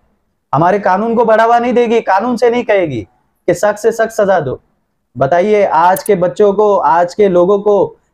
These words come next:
कलम उठाने की जरूरत है, लड़ने की जरूरत नहीं है। कलम उठाइए,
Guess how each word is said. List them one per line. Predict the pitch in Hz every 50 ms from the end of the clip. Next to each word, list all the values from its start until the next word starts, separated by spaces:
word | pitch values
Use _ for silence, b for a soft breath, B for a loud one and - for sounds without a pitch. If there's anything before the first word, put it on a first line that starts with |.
| _ _
कलम | - 175 190 196 196 196
उठाने | 185 180 190 196 202 196
की | 180 208
जरूरत | 180 196 196 190 202 202 190 185
है, | 190 180 165 - - - 131
लड़ने | 135 139 156 165 175 180 190 180
की | 165 196
जरूरत | 175 180 180 190 190 190 196
नहीं | 190 214 220
है। | 226 220
कलम | 220 190 180 202 208 202
उठाइए, | 202 190 185 202 226 226 214 190 120